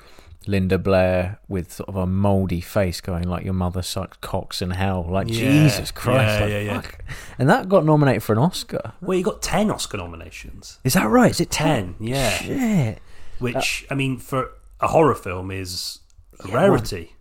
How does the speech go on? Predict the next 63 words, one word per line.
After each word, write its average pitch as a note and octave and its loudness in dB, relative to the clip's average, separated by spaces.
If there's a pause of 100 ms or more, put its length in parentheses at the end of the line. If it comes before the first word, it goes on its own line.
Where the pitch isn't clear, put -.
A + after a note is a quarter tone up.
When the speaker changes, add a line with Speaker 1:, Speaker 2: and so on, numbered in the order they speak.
Speaker 1:
well, C3+ -2
yeah, C#3+ 6
I, C#3+ 6
I D3 10
was C#3+ 2
thi-, E3 0 (100)
yeah, D#3+ 8
I C3+ 4
was C3+ 2
reading D3+ 2
about, A#2 4
uh, A#2 4 (960)
I - -2
think - 0
it A#2+ 2
was B2+ 6
either C#3+ 12
Blatty B2+ 8
or A2+ 8
Friedkin. B2+ 4
We F#2+ 2
were F#2+ 0
really, F#2+ -4
really G#2 0
disappointed F#2+ 4
it F2 -2
didn't F2+ 0
win F#2+ 2 (360)
more. C3+ 6 (440)
But - 8
I B2 8
was B2 6
there A2 6
just - -4
thinking, A2+ -6
like, - -6
horror - -4
films C#3+ 8
never D#3 8
get G2 4
nominated. B2+ 6
Speaker 2:
No, C#3 -4
God, F3+ -6
no. D3+ 0
Speaker 1:
Seldom. C#3+ 8
Like, G2 2
Speaker 2:
No. - -2
Speaker 1:
it's G2+ 2
been C3+ 6
a A#2+ 6
really B2 10
long G#2+ 6
time, A2 2
Speaker 2:
When - -
was G#2 2
the G#2+ 0
Speaker 1:
I G#2+ 2
Speaker 2:
last - -2
Speaker 1:
think. - -2
Speaker 2:
one? F3+ 0
Maybe G#2+ -8
Get C3+ -6
Out F#3 -2